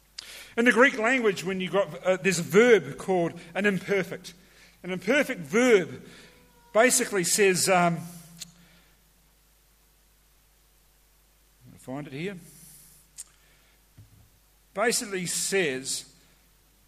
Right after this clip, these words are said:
it describes an action that is a repeated action. That's the imperfect. It describes an action that is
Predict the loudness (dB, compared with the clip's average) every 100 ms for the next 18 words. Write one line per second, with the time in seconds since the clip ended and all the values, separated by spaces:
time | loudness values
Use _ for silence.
0 | _ _ -14 -8 -8 -2 0 2 2 0
1 | -4 -8 -8 -10 -10 -10 0 0 2 -2
2 | -2 -2 -4 -12 -20 -20 -20 -20 _ _
3 | _ _ _ _ _ _ _ _ _ _
4 | _ _ _ _ -4 0 0 -2 -6 -14
5 | -10 -8 -6 -6 -4 -4 -4 -8 -10 -10
6 | -14 -18 -20 _ _ _ _ _ _ -10
7 | -8 -6 -6 -6 -4 -4 -6 -14 -14 -14
8 | -16 -12 -8 -6 -6 -8 -8 -6 -8 -10
9 | -6 -6 -8